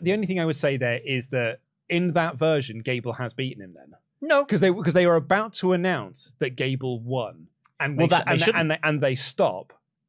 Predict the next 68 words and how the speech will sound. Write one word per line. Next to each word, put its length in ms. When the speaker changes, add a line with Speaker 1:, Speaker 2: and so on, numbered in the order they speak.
Speaker 1:
So, 300
'cause 220
Gunther 480
has 200
to 120
compl-, 380
you 100
know, 120
maintain 500
his 200
perfect 480
win-loss 480
record. 460
Speaker 2:
They 100
shouldn't, 340
'cause 120
they're 160
in 60
control 280
of 80
it. 100
They 60
don't 160
have 200
to. 120
Speaker 1:
Oh, 120
Speaker 2:
Logic 240
Speaker 1:
well, 80
Speaker 2:
booking. 180
Speaker 1:
well, 100
obviously, 360
yeah. 200
Like, 180
they 80
Speaker 2:
Logic 180
Speaker 1:
can, 40
you 60
Speaker 2:
booking. 140
Speaker 1:
can 80
do, 40
you 120
can 60
do 100
whatever 260
you 160
want. 200
Speaker 2:
Yeah. 120
Speaker 1:
It's, 80
it's 180
pro 200
wrestling. 420
Speaker 2:
But 80
it, 100
I 120
mean, 180
yeah, 120
Speaker 1:
I, 60
Speaker 2:
look, 140
Speaker 1:
I, 160
look, 240
I, 180
Speaker 2:
otherwise 240
Speaker 1:
I've, 80
Speaker 2:
incredible. 300
Speaker 1:
I've 240
got 160
nothing 560
but 160